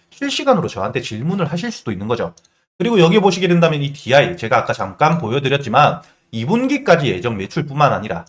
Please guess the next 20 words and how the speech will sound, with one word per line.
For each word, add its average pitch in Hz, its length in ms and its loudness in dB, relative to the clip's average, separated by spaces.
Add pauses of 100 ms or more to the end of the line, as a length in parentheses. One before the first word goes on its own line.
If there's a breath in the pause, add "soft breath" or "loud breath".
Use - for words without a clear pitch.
핵심 190 280 -4
주요 147 300 -2
계약 117 280 -2
일정들에 180 460 0
대해서 90 260 -8
관계자 147 480 0
통해서 104 240 -8
모두 95 280 -6
확인을 175 300 0
하고 135 140 4
있습니다. 104 500 -6 (500)
이 120 40 -14
사월 175 380 2
달에 262 180 6
터질 175 280 0
주요 139 300 -4
공시 110 320 -6
내용뿐만 156 520 2
아니라 127 260 0
기사까지, 135 960 -2